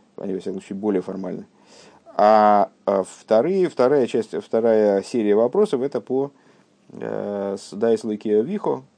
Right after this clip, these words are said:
и развитию событий в этом стихе.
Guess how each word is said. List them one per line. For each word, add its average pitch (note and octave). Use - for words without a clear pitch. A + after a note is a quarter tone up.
и A#2+
развитию A2+
событий G#2+
в F#2+
этом G2
стихе. -